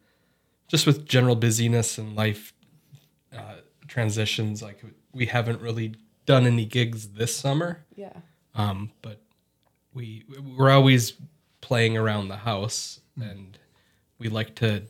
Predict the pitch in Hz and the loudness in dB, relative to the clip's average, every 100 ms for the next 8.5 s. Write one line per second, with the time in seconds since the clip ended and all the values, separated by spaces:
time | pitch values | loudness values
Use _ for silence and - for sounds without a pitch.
0 | _ _ - - - 117 107 110 104 101 | _ _ -10 -8 -2 -2 0 -4 -6 -8
1 | 98 95 - 131 131 131 - 123 135 143 | -6 -6 -4 -2 0 -2 -4 0 2 4
2 | 139 127 113 110 110 104 - _ _ _ | 4 2 0 -2 -2 -6 -12 _ _ _
3 | _ _ - - 165 131 135 135 127 117 | _ _ -8 2 4 8 8 8 6 4
4 | 110 - - 127 113 113 104 120 113 120 | 0 -6 -2 0 0 -2 -2 -2 -4 -4
5 | - 123 123 123 - - 120 117 120 120 | 0 2 2 -2 -6 -4 -2 0 0 -2
6 | - _ _ _ _ - 104 98 113 _ | -4 _ _ _ _ -20 -20 -20 -20 _
7 | _ 139 110 107 117 113 110 - 120 117 | _ -2 -2 -6 -2 -2 -2 -6 -8 -4
8 | 110 110 113 - - | -4 -6 -12 -18 -20